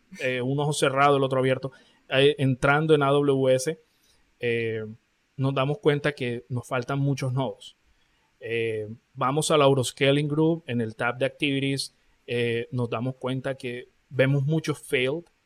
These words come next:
que no se podían crear las instancias de Spot Instances. No se podían crear las instancias de Spot Instances, y la razón que nos daba era, "No hay".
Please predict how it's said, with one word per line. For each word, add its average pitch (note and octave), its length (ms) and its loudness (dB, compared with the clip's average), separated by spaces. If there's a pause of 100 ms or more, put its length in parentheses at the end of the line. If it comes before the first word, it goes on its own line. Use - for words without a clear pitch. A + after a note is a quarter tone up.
(440)
que B2+ 100 -6
no B2+ 120 -2
se D#3+ 160 0
podían F3 600 4
crear B2 340 0
las B2+ 160 -2
instancias B2 560 -4
de A#2 80 -4
Spot - 360 -8
Instances. - 680 -10 (260)
No A2 100 -10
se B2+ 140 -4
podían C#3 400 2
crear B2+ 240 0
las C3 80 -2
instancias B2 380 -4
de B2 40 -2
Spot B2+ 200 -8
Instances, C#3 440 -4 (380)
y C3 120 0
la C3 120 2
razón C3 320 0
que C#3 120 -2
nos C3+ 120 -4
daba B2+ 300 0
era, B2+ 280 0 (280)
"No C#3+ 120 -2
hay". E4+ 160 -4